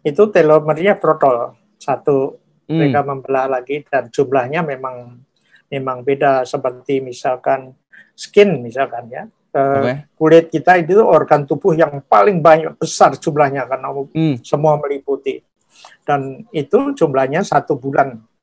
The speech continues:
Speaker 1: tiap sebulan ganti.
Speaker 2: Oke.
Speaker 1: Jadi pada, eh, Happy Birthday to You itu sudah dua belas kali kulit diganti.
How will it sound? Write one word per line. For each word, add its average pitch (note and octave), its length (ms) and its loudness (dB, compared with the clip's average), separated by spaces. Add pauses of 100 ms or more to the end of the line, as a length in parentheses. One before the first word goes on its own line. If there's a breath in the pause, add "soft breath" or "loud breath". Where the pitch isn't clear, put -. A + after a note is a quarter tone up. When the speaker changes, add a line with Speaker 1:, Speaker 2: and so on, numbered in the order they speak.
Speaker 1:
tiap - 240 -2
sebulan C#3+ 480 -8
ganti. A#2+ 400 -8 (640)
Speaker 2:
Oke. A#2 480 -4
Speaker 1:
Jadi D3+ 240 -4
pada, C#3 280 -4 (1500)
eh, C#3 100 -4
Happy C#3 400 2
Birthday C#3 400 0
to - 160 -2
You G#3+ 160 -2
itu F3+ 160 -6
sudah C#3 320 -6
dua - 240 0
belas - 240 -4
kali F#3+ 240 0
kulit - 240 4
diganti. - 480 -2